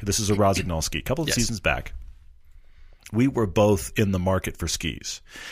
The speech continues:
Speaker 1: and we both independently were hearing how good the Soul Sevens were. And that
Speaker 2: Mm-hmm.
Speaker 1: year on the mountain at Deer Valley, I swear to you, every person we saw was on Soul Sevens.
Speaker 2: Yeah,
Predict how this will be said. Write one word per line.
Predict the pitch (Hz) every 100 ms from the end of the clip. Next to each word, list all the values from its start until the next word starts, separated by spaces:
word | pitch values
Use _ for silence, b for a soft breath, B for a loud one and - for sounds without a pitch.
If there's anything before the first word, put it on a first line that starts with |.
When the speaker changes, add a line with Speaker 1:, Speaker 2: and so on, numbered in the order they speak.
| B
Speaker 1:
and | 107 92
we | 104
both | 87 104 98 - b b -
independently | 135 202 220 - 175 143 - 90
were | 85 85
hearing | - 123 95 85
how | 92
good | 90 101
the | 95
Soul | - 85
Sevens | - 92 82
were. | 76
And | 71 95
that | 101 170
Speaker 2:
Mm-hmm. | -
Speaker 1:
year | 117 107
on | 104
the | 98
mountain | 92 107 95
at | 98
Deer | 90 95
Valley, | 92 98 90 -
I | 90
swear | - 117
to | 104
you, | 82 -
every | 107 117
person | 120 113 104 98
we | 87
saw | - 92
was | 85 80
on | 78
Soul | 76
Sevens. | 73 60 - -
Speaker 2:
Yeah, | - 57